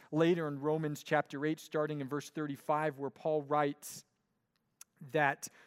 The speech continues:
"Who shall separate us from the love of Christ? Shall tribulation or distress or persecution or famine? Shall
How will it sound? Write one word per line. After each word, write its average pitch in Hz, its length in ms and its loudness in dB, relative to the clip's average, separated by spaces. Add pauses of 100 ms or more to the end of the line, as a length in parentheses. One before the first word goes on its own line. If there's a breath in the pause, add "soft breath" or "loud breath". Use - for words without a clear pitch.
"Who 202 200 0
shall 185 240 2
separate 170 640 2
us 147 100 -2
from 165 220 -4
the 151 60 2
love 147 500 4 (180 soft breath)
of 160 160 -4
Christ? 180 680 2 (300 soft breath)
Shall 185 220 4
tribulation 170 880 2
or 160 180 -2
distress 175 840 -2 (260 soft breath)
or 165 100 2
persecution 190 1000 -4
or 139 200 -4 (220 soft breath)
famine? 196 840 2 (1400)
Shall 170 460 4